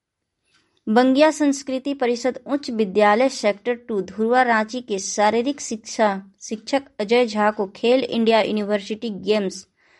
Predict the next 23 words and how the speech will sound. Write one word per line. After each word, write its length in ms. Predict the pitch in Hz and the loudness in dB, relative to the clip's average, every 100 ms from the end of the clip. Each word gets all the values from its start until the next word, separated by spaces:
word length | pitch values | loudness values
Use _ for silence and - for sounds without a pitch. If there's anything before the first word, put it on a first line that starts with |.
| _ _ - | _ _ -4
दो 140 | 208 247 | 2 4
हज़ार 240 | 254 262 | 4 2
तेईस 420 | 247 240 269 294 | 2 0 0 0
के 120 | - | -8
अंतर्गत 1800 | 233 185 208 196 202 175 _ _ _ _ _ _ - 202 247 247 190 185 220 | -10 -8 -6 -4 -4 -4 _ _ _ _ _ _ -6 0 0 0 -6 -6 -4
मलखम्भ 680 | 208 254 269 269 285 294 | 0 0 0 2 2 4
प्रतियोगिता 680 | 277 220 220 208 208 208 269 | 0 0 0 -2 -4 0 0
को 300 | 285 - 190 | 0 -4 -4
सफल 360 | 185 220 269 277 | -4 -2 0 -2
संचालन 600 | - 226 214 214 220 277 | -4 -4 0 2 4 2
हेतु 320 | 269 240 196 | 2 -2 -4
झारखंड 600 | 185 180 196 214 285 320 | -4 0 0 0 0 -2
से 160 | 320 302 | 0 -2
एकमात्र 760 | - 233 233 208 208 269 311 | 0 0 0 -2 0 0 -2
तकनीकी 480 | 294 262 240 233 233 | -4 -2 -4 -4 -6
अधिकारी 580 | - 208 202 196 190 190 | -4 -4 0 2 2 0
के 180 | 190 | -2
रूप 260 | 180 170 165 | -2 -4 -8
में 240 | 170 170 180 | -8 -8 -4
नियुक्त 380 | 196 254 - - | -4 -4 -6 -4
किया 180 | 196 175 | 2 2
गया 200 | 165 170 | 2 -2
है। 260 | 170 156 | -4 -6